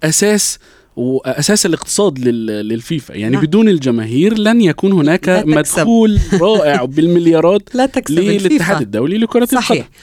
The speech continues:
Speaker 2: واللاعبين، محمد، آخر سؤال لك. يعني، أحيانا الفيفا أو دائما الفيفا تسعى لحماية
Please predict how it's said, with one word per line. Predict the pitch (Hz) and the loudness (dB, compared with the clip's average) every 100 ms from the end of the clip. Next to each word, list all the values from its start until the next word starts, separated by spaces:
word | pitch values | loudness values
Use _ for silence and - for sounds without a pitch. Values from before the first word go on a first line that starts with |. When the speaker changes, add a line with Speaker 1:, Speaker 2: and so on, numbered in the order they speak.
| - | -4
Speaker 2:
واللاعبين، | 233 285 285 240 165 143 117 113 104 | 2 2 2 2 0 -2 -4 -8 -10
محمد، | 113 - 113 113 | -12 -10 -8 -4
آخر | 220 165 | -4 -4
سؤال | 143 - - 104 85 | -6 -6 -8 -10 -10
لك. | - - | -14 -12
يعني، | 120 - | -12 -12
أحيانا | - 165 165 | -8 -6 -4
الفيفا | 135 123 - 156 - | -6 -8 -12 -12 -10
أو | 139 | -8
دائما | 131 170 135 101 | -4 -4 -6 -10
الفيفا | 107 - 135 131 | -12 -12 -12 -12
تسعى | - 139 117 | -12 -10 -10
لحماية | 147 - 131 - 110 | -10 -10 -10 -10 -12